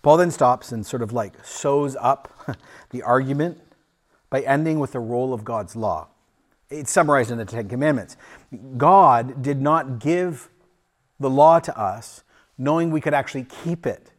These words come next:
He gives it to us because he needs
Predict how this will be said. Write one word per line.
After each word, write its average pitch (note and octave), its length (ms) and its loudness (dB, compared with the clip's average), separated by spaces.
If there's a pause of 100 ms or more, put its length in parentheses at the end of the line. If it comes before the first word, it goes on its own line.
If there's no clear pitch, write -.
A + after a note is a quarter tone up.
(840)
He D#3+ 160 -4
gives E3 320 4
it A3+ 180 0
to C3 200 -4
us G#2+ 280 -4
because D3 340 -4
he C#3+ 140 -2
needs E3 640 -6